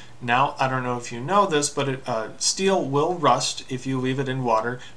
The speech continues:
but when you combine that with salt, that is going to actually speed up that chemical reaction. This is why things rust so badly after, uh, a winter where they throw a lot of salt down on the road. That can make steel parts of cars rust.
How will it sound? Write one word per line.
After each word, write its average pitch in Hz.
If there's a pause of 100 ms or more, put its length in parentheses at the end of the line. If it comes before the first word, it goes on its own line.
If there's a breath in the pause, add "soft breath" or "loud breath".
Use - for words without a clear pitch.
(140)
but -
when 139
you 123
combine 156
that 131
with 123
salt, 160
that 147
is 175
going 165
to 147
actually 139
speed -
up 147
that 123
chemical 131
reaction. 131
This 117
is 147
why 135
things 123
rust 135
so 120
badly 120 (340 loud breath)
after, 113
uh, 110
a 123
winter 135
where 120
they 113
throw 120
a -
lot 120
of 113
salt 131
down 117
on 113
the 110
road. 117
That 107
can 117
make 104 (180)
steel 127
parts 107
of 117
cars 101
rust. 131